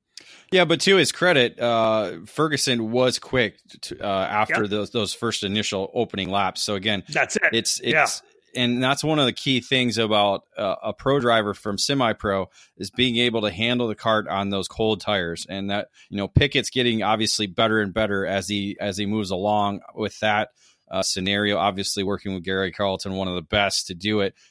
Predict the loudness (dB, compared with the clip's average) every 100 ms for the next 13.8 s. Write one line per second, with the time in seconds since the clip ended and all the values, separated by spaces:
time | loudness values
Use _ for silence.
0 | _ -4 -4 -4 -4 -6 -4 -2 0 -2
1 | -4 -6 -6 -2 -4 -2 -4 -4 -4 -4
2 | -4 -2 0 0 0 0 0 0 -2 -4
3 | -10 -6 -6 -4 -4 -2 -4 -4 -4 -2
4 | -6 _ _ _ -6 -4 -4 -4 -4 -4
5 | -8 -6 -4 -4 0 2 2 0 0 0
6 | -2 -2 -4 -2 0 0 0 -4 -6 -8
7 | -10 -10 -4 0 2 2 4 4 2 0
8 | -2 -2 0 2 2 2 4 4 4 2
9 | 0 0 2 2 0 -6 -16 -6 2 2
10 | 2 -4 -2 -4 -4 0 0 2 0 -4
11 | -6 -6 -6 -8 _ _ _ -4 -4 -2
12 | 2 2 2 -2 0 0 0 0 0 0
13 | 2 2 0 -2 -2 0 -4 -6